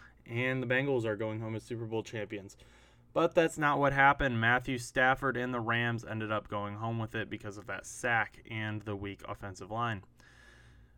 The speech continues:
Okay, here's the main guy that we're gonna talk about today. And that is Steelers quarterback Kenny Pickett. Um, it, it kind of pains me that he's one of my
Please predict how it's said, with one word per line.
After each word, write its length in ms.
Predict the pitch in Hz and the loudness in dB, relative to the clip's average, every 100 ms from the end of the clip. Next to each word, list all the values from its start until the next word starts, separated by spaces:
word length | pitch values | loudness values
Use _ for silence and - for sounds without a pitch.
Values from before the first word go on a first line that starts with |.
| - | -6
Okay, 420 | - 147 - 113 92 - - - | 0 2 2 -2 -6 -10 -16 -16
here's 260 | - 147 147 | -2 0 0
the 80 | 151 | 0
main 400 | 127 117 113 107 | 2 2 2 0
guy 300 | 98 - - | -4 -6 -10
that 100 | 71 | -8
we're 120 | 98 | -6
gonna 160 | 104 101 | -4 -6
talk 240 | 95 98 | -8 -10
about 320 | 101 95 82 - - - | -8 -10 -10 -16 -20 -20
today. 260 | - 76 - - - - - - - - | -12 -12 -12 -14 -18 -18 -20 -20 -20 -16
And 320 | 117 113 110 110 | -8 -6 -4 -8
that 340 | 117 135 151 - | 0 6 6 6
is 600 | 120 117 113 107 - - - - - - - - | 2 2 2 -2 -8 -12 -14 -16 -18 -20 -20 -20
Steelers 640 | - - 135 139 135 123 - | -20 -8 0 4 4 2 -4
quarterback 500 | 110 107 104 104 - - - | -4 -2 0 -2 -2 -10 -8
Kenny 240 | - 147 | -2 0
Pickett. 420 | 139 107 - 104 - - - - - - - - _ - - _ | 0 -2 -2 -4 -6 -12 -20 -20 -20 -20 -20 -20 _ -20 -20 _
Um, 460 | 131 135 147 151 147 - - _ _ - _ _ _ _ - - - - | -4 -2 0 -2 -6 -12 -18 _ _ -20 _ _ _ _ -20 -20 -18 -4
it, 200 | 139 - | -4 -2
it 200 | 151 - | -6 -4
kind 240 | 156 175 | 0 2
of 160 | 190 - | 2 -2
pains 400 | 131 123 127 131 | -2 -2 -4 -4
me 260 | 139 135 135 - | -4 -4 -8 -12
that 180 | 107 113 | -12 -6
he's 220 | 117 113 | -6 -4
one 180 | 110 117 | -2 -2
of 100 | 117 | 0
my 460 | 113 107 104 101 | -2 -2 -4 -6